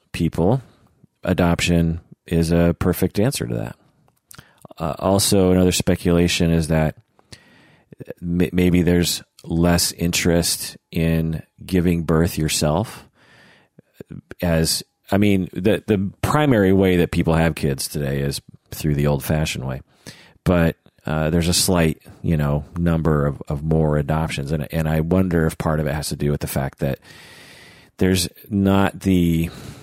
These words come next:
stigma, uh, as much. There certainly still is stigma around adoption, but maybe less so. Um, you know, I remember as a kid, it, it was, there was a, a lot of stigma around being adopted.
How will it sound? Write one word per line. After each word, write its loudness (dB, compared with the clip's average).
stigma, 0
uh, -6
as 0
much. 0
There 0
certainly 0
still 0
is -2
stigma -2
around -4
adoption, -6
but -6
maybe 2
less -2
so. 0
Um, -8
you -4
know, -2
I 0
remember 2
as -2
a -6
kid, 0
it, -4
it -6
was, -2
there 2
was 2
a, -2
a 0
lot 0
of -6
stigma -4
around -6
being -8
adopted. -8